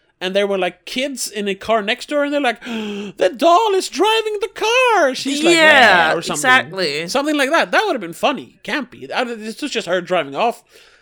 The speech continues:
Speaker 1: That's not campy enough for me. So I'm, I'm
Speaker 2: No, that was, like, they could afford to hire that sports car for ten minutes, and that's it.
Speaker 1: <laughs> Yeah, yeah. So I'm, I'm wondering if some of these, like, really highly scored reviews,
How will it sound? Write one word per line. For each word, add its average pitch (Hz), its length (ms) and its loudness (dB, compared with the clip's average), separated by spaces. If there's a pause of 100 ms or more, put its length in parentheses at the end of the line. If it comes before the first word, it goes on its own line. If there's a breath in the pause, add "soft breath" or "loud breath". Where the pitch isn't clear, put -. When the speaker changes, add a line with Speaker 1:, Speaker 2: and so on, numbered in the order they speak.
(120 soft breath)
Speaker 1:
That's 233 140 -2
not - 140 -4
campy 208 280 -6
enough 127 180 -12
for 120 80 -18
me. - 180 -20 (100)
So - 160 -4
I'm, 302 360 0
I'm 233 80 0
Speaker 2:
No, 190 480 4
that 240 180 6
was, 269 260 -4
like, 220 400 -2 (440 loud breath)
they 254 140 2
could 339 140 4
afford 262 360 2
to 269 80 -4
hire 226 260 4
that 196 180 2
sports 202 320 -4
car 185 260 2
for 160 520 -2 (260 soft breath)
ten 285 180 2
minutes, 247 420 -2
and 175 160 -8
that's 220 180 2
it. 202 300 -4
Speaker 1:
<laughs> 156 260 -6
Yeah, 185 380 2
yeah. 139 180 -6 (680 loud breath)
So - 140 -6
I'm, 302 160 2
I'm 359 220 0
wondering 311 320 0
if 233 140 -4
some 254 160 -2
of 247 100 -6
these, 196 340 -6
like, 151 200 -2
really 269 340 -2
highly 180 720 -2
scored 170 560 -4
reviews, 156 640 -8